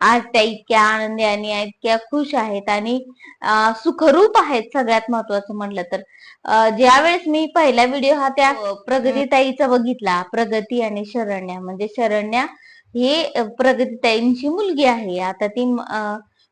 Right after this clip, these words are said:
अ, मुलगी आहे, कारण मला ह्या, अ, दोघींचं नाव एक साथच घेऊ वाटतं, कारण त्यांचा व्हिडिओ हा खूप छान असतात. आणि, अ, मला, अ, त्यांच्या दोघींचं नाव, अ, म्हणजे की कुणाचं, तर, अ, मोहिनी हजारे ताई आणि प्रगती, आणि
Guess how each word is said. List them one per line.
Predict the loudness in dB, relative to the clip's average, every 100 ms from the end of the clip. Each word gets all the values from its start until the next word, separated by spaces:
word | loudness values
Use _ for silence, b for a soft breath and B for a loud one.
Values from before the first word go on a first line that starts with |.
| _
अ, | -8 -6
मुलगी | -4 -6 -2 0
आहे, | 0 2
कारण | 2 2 2 -2
मला | 0 4
ह्या, | 4 4 4 2
अ, | 2 -2
दोघींचं | -2 -2 0 -2 -2
नाव | 0 2
एक | 0 -2
साथच | -2 0 0
घेऊ | -2 -2 0
वाटतं, | 0 -2 -2 -2
कारण | 0 0 -2
त्यांचा | -6 -6 -4
व्हिडिओ | -4 -2 0
हा | 0
खूप | -2 -4 -4 -4
छान | -4 -2
असतात. | -2 -2 -4 -4 B B B -4
आणि, | 0 2 2 0 0
अ, | 0 2
मला, | 2 4 6 6 2 B _ _
अ, | -12
त्यांच्या | -4 -2 0 -2
दोघींचं | 0 2 0 2 2
नाव, | 4 4 2 -6 _
अ, | -4 -2
म्हणजे | 0 0 -2
की | -2 -2 -2
कुणाचं, | -2 -2 -2 0 0 0 -4 b b _ -8
तर, | -4
अ, | 0 -2 -2 -2
मोहिनी | 0 2 2 2
हजारे | 0 -2 0 2 0
ताई | 0 -2 -2 -6 B B -6
आणि | 0 2 2
प्रगती, | 0 -2 2 4 4 0 0
आणि | 0 0 0 0 -2